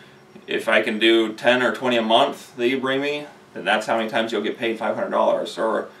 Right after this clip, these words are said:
if it's once a month, that's, you know, it just depends on how the deal happens,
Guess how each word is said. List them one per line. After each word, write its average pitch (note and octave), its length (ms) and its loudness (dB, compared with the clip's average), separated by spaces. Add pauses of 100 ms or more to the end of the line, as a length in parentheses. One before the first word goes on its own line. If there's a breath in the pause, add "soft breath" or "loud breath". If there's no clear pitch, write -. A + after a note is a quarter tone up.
(120)
if - 80 -12
it's A#2 140 -4
once A#2+ 200 2
a A2+ 40 -10
month, G2 260 -4
that's, - 400 -6 (100)
you - 80 -10
know, - 80 -4
it - 40 -4
just - 240 -8
depends A#2 420 2
on G#2+ 380 0 (320 loud breath)
how A2 240 2
the G#2 60 -2
deal A2+ 260 4
happens, C#3 640 2